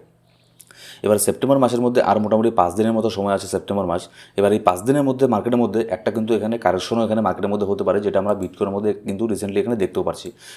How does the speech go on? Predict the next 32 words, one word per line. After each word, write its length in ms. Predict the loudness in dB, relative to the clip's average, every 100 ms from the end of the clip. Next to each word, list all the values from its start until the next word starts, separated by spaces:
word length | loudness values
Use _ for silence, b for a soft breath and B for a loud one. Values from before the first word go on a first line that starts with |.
| -10
আর 60 | -6 -2
সেক্ষেত্রে 340 | 0 2 0 -2 B -2
উইকলি 260 | -2 2 0
ক্যান্ডেলের 260 | 2 2 2
মধ্যে 120 | 4
আপনাদের 240 | 4 2 -2
আমি 80 | 0
যেটা 120 | 2 2
দেখালাম 260 | 4 4 2 4
যে 60 | 2
আপনাদের, 340 | 2 0 2 2 0
আহ, 340 | 2 2 2 0 -8 -6
যেটা 120 | -2 -2
হচ্ছে 160 | -4 -8
সিক্সটি 300 | -10 -6 -4 -4 -4 0 2 2 0
টু 60 | -2 -2
থাউজেন্ড 280 | 0 0 -2 0
এরিয়ার 240 | 2 4 2
আশেপাশে 280 | 2 -2 0 -2
আছে 100 | -4
টোয়েন্টি 240 | -6 -6 -4 -4
উইকলি 280 | -4 -4 -6 -6
মুভিং 160 | -6 -4
অ্যাভারেজটা, 320 | -2 -4 -6 -10 B B B -2
সেটার 180 | 0 2
দিকে 120 | 2 2
লক্ষ্য 160 | 0
রাখবেন। 220 | -2 -2 -4
হতে 100 | 0 2
পারে 120 | 2 0
সেখানে 240 | -2 0 0
পর্যন্ত 220 | 0